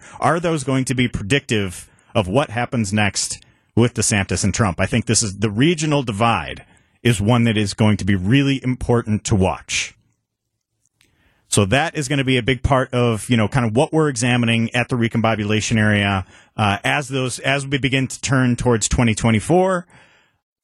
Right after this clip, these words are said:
But we have another very big, uh, political moment coming up in the state, uh, in less than a couple weeks here.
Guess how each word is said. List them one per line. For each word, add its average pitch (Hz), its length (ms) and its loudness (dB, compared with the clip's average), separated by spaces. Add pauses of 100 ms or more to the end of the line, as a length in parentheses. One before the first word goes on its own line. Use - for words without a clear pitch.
(320)
But 175 80 4
we 196 100 0
have 208 140 -4
another 208 220 -2
very 165 340 0
big, 143 440 0 (320)
uh, 135 200 2
political 147 420 2
moment 131 580 0 (380)
coming 156 300 2
up 135 180 -2 (100)
in 131 140 2
the 123 60 2
state, 123 440 0 (320)
uh, 120 360 2
in 135 100 0
less 165 300 0
than 196 80 -2
a 165 40 -4
couple 147 280 0
weeks 107 300 -2
here. 76 300 -10